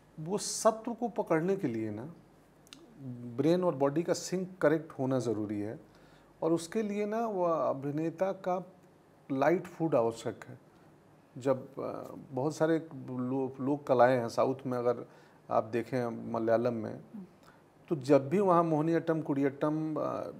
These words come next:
इनका परफॉर्मेंस होता है, तो वो एक्टर अपना जीवन शैली बदलते हैं एक दो दिन से, जिस दिन परफॉर्मेंस हो। सुबह से वो तेल मसाला, या दो चार दिन से छोड़ देंगे तेल मसाला खाना। वो इसलिए नहीं कि कुछ उसमें अध्यात्म और स्पिरिचुअल जुड़ाव है,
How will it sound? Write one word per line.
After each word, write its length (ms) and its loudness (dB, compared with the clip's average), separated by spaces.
इनका 240 0
परफॉर्मेंस 560 -2
होता 220 -2
है, 100 0
तो 140 -4
वो 200 0
एक्टर 400 -4
अपना 300 2
जीवन 340 4
शैली 300 6
बदलते 400 4
हैं 140 2
एक 100 -6
दो 120 -2
दिन 220 -4
से, 200 -10
जिस 180 -2
दिन 160 0
परफॉर्मेंस 580 -4
हो। 80 -16
सुबह 300 2
से 100 0
वो 100 4
तेल 280 2
मसाला, 360 2
या 120 4
दो 120 2
चार 220 2
दिन 140 -2
से 140 -6
छोड़ 240 -4
देंगे 260 -4
तेल 240 -4
मसाला 360 -2
खाना। 420 -10
वो 80 4
इसलिए 320 2
नहीं 220 2
कि 100 -6
कुछ 300 -4
उसमें 300 0
अध्यात्म 500 6
और 160 2
स्पिरिचुअल 480 0
जुड़ाव 400 6
है, 120 -6